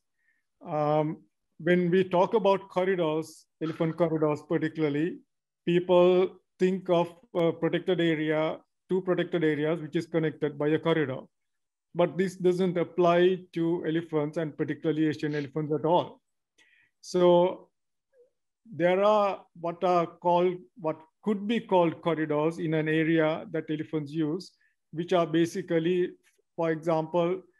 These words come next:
there may be one place that they can cross a road. So that would be a corridor. So that kind of corridor, you can only determine by radio tracking elephants. In Sri Lanka, we have tracked about, uh, close upon a hundred elephants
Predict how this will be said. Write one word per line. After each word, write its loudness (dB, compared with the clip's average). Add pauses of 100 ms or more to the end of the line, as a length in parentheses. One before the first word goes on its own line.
(320)
there 0
may 0
be 0
one 0
place -4 (140)
that -6
they 0
can -2
cross -6
a -2
road. -2
So -8
that -6
would -4
be 0
a 0
corridor. -6 (760)
So -2
that -2
kind 0
of -4
corridor, -2 (640)
you -2
can 2
only 0
determine -2
by -2
radio 0
tracking -4
elephants. -10 (640)
In -6
Sri 2
Lanka, 0
we -2
have -6
tracked -4
about, -2 (420)
uh, -16
close -8
upon -4
a -6
hundred -4
elephants -8